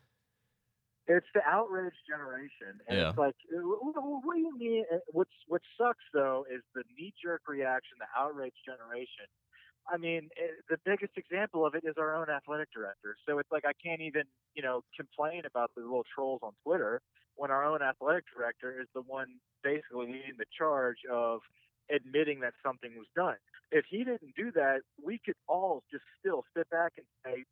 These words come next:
Speaker 1: "Prove it."
Speaker 2: Yeah.
Speaker 1: You're not getting any wins from us. We're
Speaker 2: No,
Speaker 1: not,
Speaker 2: we
Speaker 1: we're not
Speaker 2: caved.
Speaker 1: just
Speaker 2: Simple as
Speaker 1: dropping
Speaker 2: that.
Speaker 1: out of the tournament. Exactly, but we didn't have to, and that's what's the most frustrating thing is they don't have it on you.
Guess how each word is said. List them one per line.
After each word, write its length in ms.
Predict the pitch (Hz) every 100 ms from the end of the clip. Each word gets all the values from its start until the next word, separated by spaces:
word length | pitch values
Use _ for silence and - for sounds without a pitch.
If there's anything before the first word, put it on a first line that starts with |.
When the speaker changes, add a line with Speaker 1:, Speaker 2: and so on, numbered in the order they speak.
| _
Speaker 1:
"Prove 300 | - 220 294 269
it." 140 | - _ _ -
Speaker 2:
Yeah. 60 | 110
Speaker 1:
You're 80 |
not 160 | 294 339 -
getting 220 | 320 156 143
any 180 | 135 110
wins 440 | 95 110 117 139 -
from 160 | 151 135
us. 220 | 147 214 -
We're 80 | 190
Speaker 2:
No, 60 |
Speaker 1:
not, 220 | 285 240 - _
Speaker 2:
we 100 | 156
Speaker 1:
we're 40 | 165
not 20 |
Speaker 2:
caved. 500 | 175 123 82 - -
Speaker 1:
just 140 | -
Speaker 2:
Simple 300 | - 180 156
as 100 | 120
Speaker 1:
dropping 160 | 110 98
Speaker 2:
that. 80 | 123
Speaker 1:
out 140 | 156
of 100 | 156
the 80 | 120 - -
tournament. 440 | 127 143 151 160 - _ _ -
Exactly, 520 | 175 226 247 - 117
but 160 | - 160
we 80 | 185
didn't 280 | 208 220 - -
have 180 | 180 269
to, 220 | - _ - -
and 80 | 143
that's 180 | 202 -
what's 160 | 180 - 165
the 60 |
most 140 | 151 143 -
frustrating 500 | 160 - 156 151 139 _
thing 140 | 190
is 80 | - -
they 80 |
don't 160 | 180 202 - -
have 100 | 220 - -
it 80 | - _
on 220 | 349 226 220
you. 140 | 117